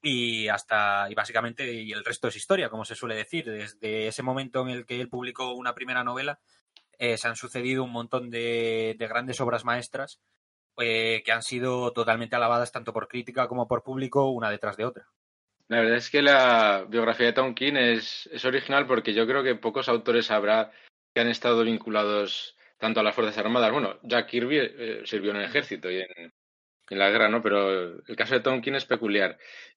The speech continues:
Speaker 2: Y, y esa experiencia, además, la ha volcado en, en sus obras, que vamos a ir desgranando poco a poco, sobre todo en el Series de Babilonia,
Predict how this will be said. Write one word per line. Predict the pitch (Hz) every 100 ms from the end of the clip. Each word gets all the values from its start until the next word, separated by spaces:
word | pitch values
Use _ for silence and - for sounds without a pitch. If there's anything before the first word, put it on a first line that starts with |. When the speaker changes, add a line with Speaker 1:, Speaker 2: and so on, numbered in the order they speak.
| -
Speaker 2:
Y, | 139 131 123
y | 127
esa | 123
experiencia, | 135 - 131 135 139
además, | 123 127
la | 135
ha | 117
volcado | 113 113 113 110 110
en, | 107
en | 107 104
sus | 110 -
obras, | 127 101 123 -
que | - 92 90 85 90 104 _
vamos | 123 113 110
a | 110
ir |
desgranando | 107 101 110 113 110
poco | 104
a | 101
poco, | 123 131
sobre | - 110 -
todo | - 123
en | 135
el | 123
Series | 113 110
de |
Babilonia, | 107 110 113 131 131 143